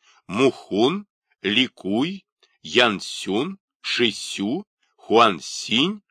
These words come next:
Оупен и Янь Линь. В полной боевой готовности отряд этот выступил из лагеря в поход. А за ними второй отряд, также три тысячи пеших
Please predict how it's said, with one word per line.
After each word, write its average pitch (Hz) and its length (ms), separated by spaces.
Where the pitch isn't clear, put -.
Оупен 131 960
и 92 80
Янь 131 580
Линь. 65 320
В - 180
полной 185 440
боевой 120 440
готовности 110 800
отряд 101 440
этот 147 400
выступил - 840
из 80 220
лагеря 98 420
в - 100
поход. - 400
А 98 200
за 82 200
ними 113 540
второй 120 560
отряд, 90 560
также 92 480
три 95 240
тысячи - 460
пеших 175 600